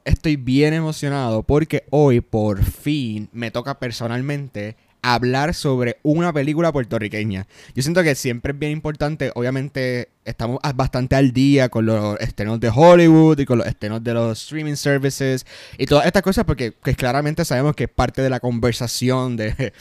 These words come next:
<laughs> Film Twitter, de Letterboxd, de todos estos medios de, de cine, pero como personas obviamente puertorriqueñas también debemos apoyar el talento local y las propuestas locales, así que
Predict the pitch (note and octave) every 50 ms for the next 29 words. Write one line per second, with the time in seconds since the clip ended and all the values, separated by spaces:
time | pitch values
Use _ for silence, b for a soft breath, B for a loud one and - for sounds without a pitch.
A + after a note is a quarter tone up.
0 | - - - - - G3 G3 F3 E3+ D#3+ - E3 D#3 D#3 D#3 D#3 D3+ D3 B2+ A#2+
1 | B2 C3+ C#3+ D3 C#3 C3 B2+ B2+ B2+ C3 B2 B2 - C3 C3+ D3 D3+ D#3 D#3 -
2 | D#3+ D3+ D3+ C#3+ C#3+ C#3 C#3+ C#3 C#3 C3+ B2+ A#2+ A#2 B2 A#2+ A#2+ A#2 A2+ A2 A2
3 | G#2 G2+ b b b b b b b b b - B2 - - - D3 D3 C#3 B2
4 | G#2+ F#2+ _ _ - C#3+ D3+ E3 F3+ E3 C#3 A#2+ A2+ A#2 A#2+ C3 b b b b
5 | b - G#2+ A2+ A2+ A2+ A#2 A2+ A2 A2 - _ _ _ _ _ - A#2 A2 F#2+
6 | - A2 G#2+ A2 - - C3 C3 B2 B2+ B2+ - C#3+ C3 C#3 C3 - C#3 C3+ C#3
7 | - B2 C3 E3 E3+ D3 - - A#2 A2 A2 G2+ G2+ G#2 A2 A#2 A#2+ B2+ - C3
8 | - - B2+ B2+ B2 B2+ B2+ C3+ C3 B2+ A#2+ A#2 A2+ G#2 - A2 G#2 G#2 G#2 G#2+
9 | G2+ - A2+ A#2+ A#2+ - A2+ A#2 B2+ D3+ - - D3 D#3 F3 F3+ D3+ C3+ A#2+ A2
10 | - - A#2+ - A#2 A2 - - B2+ B2 B2+ A#2+ - G#2 G#2 A#2 B2+ A#2 G2+ G#2
11 | G2+ - - _ - F2+ - - G#2+ G2+ G2+ G#2+ G#2 G2+ G2+ G2 F#2+ F#2